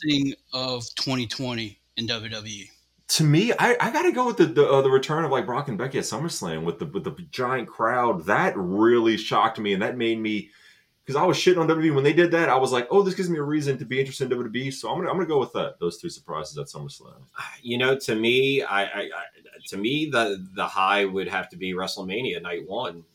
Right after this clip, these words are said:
Speaker 3: I mean, j-, just to me, if you wanna talk about the best moment, if you wanna just, like, take a picture, a snapshot, whatever, to me, the best moment was Becky beating Sasha clean and winning the title.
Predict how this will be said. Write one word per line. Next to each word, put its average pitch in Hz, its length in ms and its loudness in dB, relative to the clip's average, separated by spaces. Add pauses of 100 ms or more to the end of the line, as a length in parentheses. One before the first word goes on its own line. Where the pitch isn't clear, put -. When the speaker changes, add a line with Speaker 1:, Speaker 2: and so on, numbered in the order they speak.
Speaker 3:
I 87 40 -20
mean, 85 420 -8 (100)
j-, 92 120 -18
just 92 260 -12
to 110 60 -2
me, 123 200 2
if 113 100 -2
you 120 80 -4
wanna 131 140 -2
talk 139 160 -2
about 127 180 -4
the 110 60 -14
best - 600 -6 (280)
moment, 120 540 2
if 87 80 -12
you 101 100 -6
wanna 101 180 -2
just, 92 280 -8
like, 90 200 -8
take - 200 -10
a - 40 -20
picture, 151 480 0
a 110 60 -4
snapshot, 131 720 -4
whatever, 107 340 -2
to - 140 -14
me, 120 80 -8
the 120 100 -6
best 110 560 -6 (100)
moment 98 540 -8 (680)
was 92 340 -6 (280)
Becky 104 640 -4 (140)
beating 101 560 -4
Sasha 95 440 -8
clean 87 600 -8 (280)
and 90 140 -10
winning 90 200 -8
the 82 60 -12
title. 76 460 -14